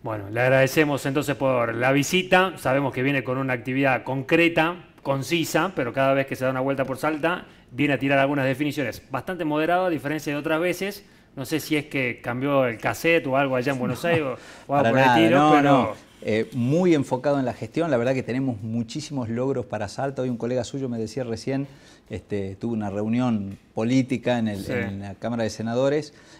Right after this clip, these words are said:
Speaker 2: eh, y el que necesitaba algún título. Digo, la, la verdad que hoy toda la energía está puesta en la gestión para que cuando llegue dos mil veintitrés poder mirar para atrás y decir, bueno, este fue el punto de partida, todo esto conseguimos trabajando juntos, toda esta es la inversión nacional en Salta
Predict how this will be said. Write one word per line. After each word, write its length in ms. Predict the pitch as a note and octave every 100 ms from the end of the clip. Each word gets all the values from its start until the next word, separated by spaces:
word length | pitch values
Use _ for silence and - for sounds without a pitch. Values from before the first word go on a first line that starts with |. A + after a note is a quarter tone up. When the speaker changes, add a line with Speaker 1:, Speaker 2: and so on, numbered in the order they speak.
| _
Speaker 2:
eh, 800 | G#2+ G#2 G2+ G2 G2 F#2+ G2 -
y 140 | - G2
el 140 | F#2
que 200 | - - - -
necesitaba 600 | F#2+ - F#2 F3 E3 A#2+
algún 240 | A#2 B2
título. 380 | A#2+ F#3+ A#2 G#2
Digo, 160 | A2 A2
la, 180 | G#2+ -
la 140 | A2
verdad 260 | A2+ D3 D3
que 140 | C3
hoy 100 | C#3
toda 280 | C3+ C#3+ C3+
la 80 | A#2+
energía 360 | A2+ A2+ D3
está 220 | C#3 G#2+
puesta 440 | - A#2+ - C3+ C#3+ - - -
en 180 | A2
la 80 | G#2+
gestión 600 | G#2 A2+ - D3+ D#3+ D#3+
para 300 | D#3 G#2+ G#2
que 160 | F#2+ F#2+
cuando 240 | G#2 G#2
llegue 180 | G#2 B2
dos 160 | A#2 G#2+
mil 160 | A#2+
veintitrés 460 | A2+ A2 A2 A#2+ B2
poder 260 | A2+ A2+ A2+
mirar 240 | A2+ A2+
para 160 | A2 A2
atrás 280 | - B2+ G#2+
y 20 |
decir, 180 | G2 G#2+
bueno, 260 | G#2+ F#2+ - -
este 200 | B2 B2
fue 140 | -
el 80 | A2+
punto 320 | A2+ A#2+ A2+
de 80 | A2+
partida, 560 | G#2 A2 G#2+ B2+ B2+ C#3 - - _
todo 220 | A#2+ A#2+
esto 240 | A#2+ A#2+ G#2+
conseguimos 480 | G#2+ G2 A2+ A2+ A2
trabajando 460 | G#2+ G#2 A2 A2
juntos, 520 | - B2 A#2+ A#2 A2
toda 140 | - B2
esta 160 | B2
es 40 | A2+
la 60 |
inversión 400 | A2 G#2+ G#2 A2+
nacional 360 | A2+ A2 A2 A2+
en 100 | G#2+
Salta 460 | G#2 A2+ A2+ C3